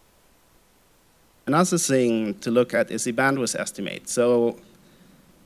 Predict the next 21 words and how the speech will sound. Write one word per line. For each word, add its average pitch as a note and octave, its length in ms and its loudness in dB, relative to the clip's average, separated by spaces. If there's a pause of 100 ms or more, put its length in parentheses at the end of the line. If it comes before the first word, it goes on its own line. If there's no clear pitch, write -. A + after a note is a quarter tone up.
in C3 80 -8
WebRTC, D#3 800 0
the B2+ 200 -2
bandwidth C#3+ 720 -2 (100)
between C3+ 360 -2
the A#2 320 0 (260)
two C3 120 -2
peers C#3 360 -4
is B2 100 -6
continuously C3 800 -4
estimated, D#3 640 0 (100)
and B2 400 -2 (920)
you C3+ 40 -2
want C#3 180 2
to D3+ 40 -2
know C3+ 200 2
how C3 140 -4
much C3+ 280 -2
bandwidth C3+ 320 -2
is B2 160 -8
available. D3 580 2